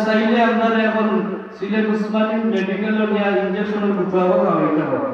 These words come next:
স্যালাইনের গুতাবো খাওয়াইতে পারত। কিন্তু আল্লাহ মতো দয়া, মতো মায়া আপনার ভাই। হাসপাতাল না রাখিয়া, বড় আজমাইশ দিয়ে আপনারা বেড়াইয়া রাখি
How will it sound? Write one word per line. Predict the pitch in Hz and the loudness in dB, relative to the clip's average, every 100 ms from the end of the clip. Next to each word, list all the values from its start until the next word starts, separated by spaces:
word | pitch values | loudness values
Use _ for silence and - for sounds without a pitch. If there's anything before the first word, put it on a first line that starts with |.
| - - - - - - - - - | -8 -14 -16 -18 -20 -20 -20 -20 -6
স্যালাইনের | 175 180 196 220 233 240 247 - - - - - 175 | -2 0 2 2 0 0 -4 -6 -10 -16 -18 -18 -10
গুতাবো | 185 214 226 226 226 | -6 0 0 2 2
খাওয়াইতে | 220 208 208 208 | 2 2 0 0
পারত। | 190 - 175 - - - - | 0 0 -2 -4 -6 -10 -12
কিন্তু | 202 202 214 | -8 0 0
আল্লাহ | 208 208 226 | 2 2 2
মতো | 226 220 220 196 | 2 0 0 2
দয়া, | 208 208 214 269 | 2 4 4 2
মতো | 233 240 247 226 | 0 0 0 2
মায়া | 208 214 277 262 | 4 6 6 4
আপনার | 233 208 180 | 4 2 4
ভাই। | 175 208 285 277 - - - - - - - 208 | 4 4 4 2 0 -4 -8 -14 -16 -18 -4 0
হাসপাতাল | 247 240 285 285 285 285 269 | 0 2 2 2 4 4 4
না | 247 262 | 4 4
রাখিয়া, | 269 269 214 - - - - | 2 2 0 -2 -4 -8 -2
বড় | 233 269 262 262 240 | 0 2 2 2 2
আজমাইশ | 220 254 269 277 269 | 0 0 2 2 2
দিয়ে | - 262 | 0 0
আপনারা | 254 254 247 254 | 0 0 2 2
বেড়াইয়া | 240 226 233 233 | 2 2 0 2
রাখি | 254 | 0